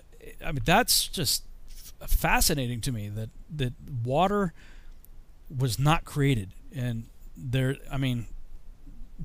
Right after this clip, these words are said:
where does it come from? Like, what do we do with that? <laughs> You know, I, I, I don't know, ex-, except to say that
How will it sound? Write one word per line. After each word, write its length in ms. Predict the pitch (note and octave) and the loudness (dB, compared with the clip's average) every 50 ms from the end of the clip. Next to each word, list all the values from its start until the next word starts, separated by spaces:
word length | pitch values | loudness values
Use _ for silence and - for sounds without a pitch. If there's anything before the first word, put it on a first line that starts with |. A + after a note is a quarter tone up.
| - - B2 | -4 0 4
where 200 | C3+ D#3+ F#3+ F#3+ | 6 6 8 8
does 180 | G3+ F3+ - | 8 6 4
it 40 | - - | 4 4
come 160 | D#3 F#3 G#3 | 4 4 4
from? 260 | - D3+ A2+ F#2 - - - - | 2 0 -2 -2 -6 -12 -8 -4
Like, 120 | C#3 C3+ A2+ | -2 0 2
what 160 | C3 C#3+ E3+ | 4 6 6
do 60 | F#3+ | 6
we 120 | F3+ D#3+ C#3 | 6 6 6
do 120 | D#3 - | 6 6
with 140 | D#3 - - | 6 6 4
that? 240 | B2+ A2 G#2 - - | 2 -6 -8 -8 -8
<laughs> 40 | - - | -2 0
You 120 | C3+ A2 | 0 2
know, 260 | - C#3 B2+ D#3+ E3 - - - - - - - - - - | 4 4 4 4 0 -2 -6 -14 -14 -14 -14 -14 -14 -10 -6
I, 240 | A2+ A#2 C3+ C#3+ C#3+ - - - | -2 -2 -2 -2 -4 -8 -8 -6
I, 260 | F3+ F3 D3 D3 - - | -2 0 0 -2 -2 0
I 120 | - D3+ | 0 4
don't 180 | D3+ F3+ D#3 C#3+ | 4 4 6 6
know, 260 | D#3 F#3+ F#3+ C#3 C3 C3 | 8 8 8 6 4 2
ex-, 180 | C3 A#2+ A2 | 0 -2 -4
except 300 | D3 C3+ A2 - E3+ C#3 | -4 -2 0 0 0 2
to 60 | D3 B2 | 2 2
say 220 | - D#3 C#3+ C#3 | 4 6 6 6
that 160 | B2+ B2 B2 | 6 6 4